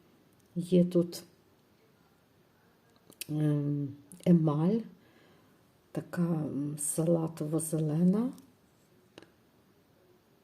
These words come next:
Так, зворотня сторона. І тут є, є маркування,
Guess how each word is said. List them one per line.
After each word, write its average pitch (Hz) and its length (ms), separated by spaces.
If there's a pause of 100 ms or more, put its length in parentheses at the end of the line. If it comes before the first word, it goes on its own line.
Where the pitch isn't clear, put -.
(1300)
Так, 175 500 (100)
зворотня 180 680
сторона. 208 720
І 180 60
тут 190 360
є, 175 60
є 175 280
маркування, 170 1200